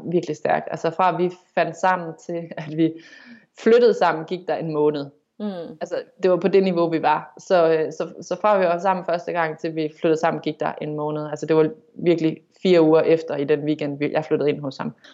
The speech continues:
Speaker 1: Hvad hedder det? Det har bare gået virkelig stærkt, vores forhold, og det har jo også bare sat nogle rammer. Øhm, og, og, og vi bor jo i Fredericia nu, og plus at vi også fik en søn virkelig hurtigt, og, og jeg har jo to fantastiske bonusbørn, så, så, så det gik bare stærkt. Altså,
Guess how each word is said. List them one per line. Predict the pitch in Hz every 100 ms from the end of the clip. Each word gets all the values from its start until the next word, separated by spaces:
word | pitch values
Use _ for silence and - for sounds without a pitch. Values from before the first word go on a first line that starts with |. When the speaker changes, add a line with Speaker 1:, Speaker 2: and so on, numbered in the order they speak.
| _
Speaker 1:
Hvad | 202
hedder | 190 180
det? | -
Det | 202
har | 220
bare | 208 196
gået | 196 196
virkelig | 208 208
stærkt, | - 202 214 196
vores | 190 -
forhold, | 233 233 254 202 175
og | 180
det | 202
har | 202
jo | 175
også | 175 190
bare | 170
sat | 180 185 185
nogle | 175 170
rammer. | 165 175 185 196 - -
Øhm, | 175 165 170 156
og, | 170 -
og, | 175 - -
og | 170
vi | 180
bor | 220 214
jo | 175
i |
Fredericia | 160 175 170 175 180 170
nu, | 180 220 226 196
og | -
plus | 196 196
at | 175
vi | 160
også | 160 - -
fik | 196
en | 185
søn | 185 - 196 226 208
virkelig | 185 180 175
hurtigt, | 196 196 202 202 165
og, | 160
og | 170
jeg | 170
har | 180 185
jo | 175
to | 208 190
fantastiske | 190 170 180 180 180 175
bonusbørn, | 185 214 226 226 - 170 165
så, | 180 165 - - _ _ _ _ -
så, | 185 180 -
så | 180
det | 160 -
gik | 202 190
bare | 160 160
stærkt. | - 160 - 170 -
Altså, | 175 160 156